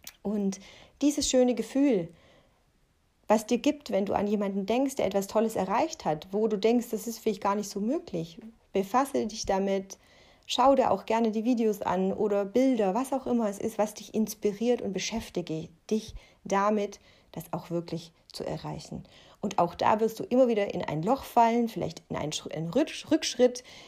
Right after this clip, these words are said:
in Tiefen fallen. Der Alltag wird dich zurücknehmen,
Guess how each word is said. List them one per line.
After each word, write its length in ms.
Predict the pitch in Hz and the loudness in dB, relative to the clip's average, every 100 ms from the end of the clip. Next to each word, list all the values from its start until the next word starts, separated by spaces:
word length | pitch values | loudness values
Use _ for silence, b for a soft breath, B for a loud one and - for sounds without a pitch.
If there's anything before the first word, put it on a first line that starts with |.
| B | B
in 200 | 214 208 | -2 -2
Tiefen 400 | - 262 302 240 | 2 2 4 0
fallen. 540 | - 180 180 196 202 - B B | 2 2 4 2 -2 -8 B B
Der 160 | - | 2
Alltag 380 | - 247 247 202 | 2 2 2 0
wird 160 | 220 220 | 0 -2
dich 160 | 202 | -4
zurücknehmen, 760 | - 196 254 254 220 202 208 196 | -6 -2 -2 -2 -2 -2 -4 -6